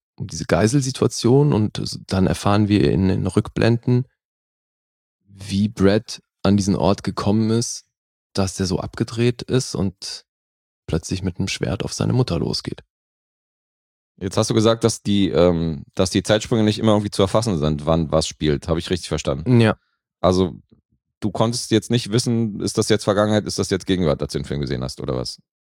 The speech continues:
Speaker 1: Doch, aber du weißt bei den Zeitsprüngen manchmal nicht, wie weit sind die jetzt vor das, vor Peru gesprungen oder
Speaker 2: Okay.
Speaker 1: danach, oder du weißt eigentlich nur, es ist halt vor dem Mord
Speaker 2: Das weißt du schon, dass es
Speaker 1: oder
Speaker 2: davor passiert
Speaker 1: danach.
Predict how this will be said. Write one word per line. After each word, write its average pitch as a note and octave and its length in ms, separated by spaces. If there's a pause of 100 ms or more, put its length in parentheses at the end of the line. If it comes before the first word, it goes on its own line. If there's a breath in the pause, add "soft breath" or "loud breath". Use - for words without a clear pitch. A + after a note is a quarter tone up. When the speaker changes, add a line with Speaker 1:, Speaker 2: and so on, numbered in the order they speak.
Speaker 1:
Doch, F2+ 300 (260)
aber G#2 200
du G2 140
weißt G#2 280
bei G2 120
den F#2 180
Zeitsprüngen G2+ 760
manchmal F#2 420
nicht, F2+ 360 (640)
wie G#2+ 280
weit G2 260
sind G2 240
die F2+ 60
jetzt - 420
vor - 540
das, A#2+ 240 (280)
vor A#2 540
Peru A#2+ 360
gesprungen B2 680
oder F#2+ 420
Speaker 2:
Okay. F2 120
Speaker 1:
danach, F#2+ 520
oder F2 420 (400 soft breath)
du F#2+ 120
weißt - 420
eigentlich G#2 260
nur, A2 260
es F#2 80
ist F#2+ 160
halt F#2+ 160
vor - 380
dem G2+ 100
Mord F#2+ 300
Speaker 2:
Das G#2+ 120
weißt G#2+ 220
du G2+ 60
schon, F2+ 240
dass D#2 100
es F#2 40
Speaker 1:
oder F2+ 120
Speaker 2:
davor F2 240
passiert E2 260
Speaker 1:
danach. D#2 120